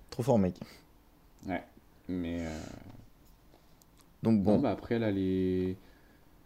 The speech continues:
Speaker 2: les prochains gros matchs, là, bah, il y a de la Ligue un, euh, la Ligue un mercredi.
Speaker 1: Ouais.
Speaker 2: Il y a de la Ligue un mercredi avec des, des matchs, euh, comme Angers-Ajaccio, euh, qu'il faut suivre.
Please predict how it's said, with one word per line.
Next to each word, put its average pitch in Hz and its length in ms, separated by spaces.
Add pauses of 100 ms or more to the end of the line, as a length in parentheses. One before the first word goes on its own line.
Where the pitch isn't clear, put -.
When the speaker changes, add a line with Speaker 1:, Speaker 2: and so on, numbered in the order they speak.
(640)
Speaker 2:
les 113 80
prochains 131 360
gros 127 180
matchs, 151 360
là, 131 100
bah, 107 80
il 104 60
y 107 40
a 107 40
de 107 60
la 110 80
Ligue 120 280
un, 131 240
euh, 101 480
la 101 140
Ligue 110 240
un 113 80
mercredi. 113 480 (840)
Speaker 1:
Ouais. 120 160
Speaker 2:
Il 101 60
y - 20
a 92 40
de 95 60
la 98 60
Ligue 98 220
un 101 60
mercredi 101 520
avec 98 240
des, 87 560 (1080)
des 98 160
matchs, 104 360
euh, 92 480
comme 95 300
Angers-Ajaccio, 104 1000
euh, 104 240
qu'il - 140
faut 98 80
suivre. 156 340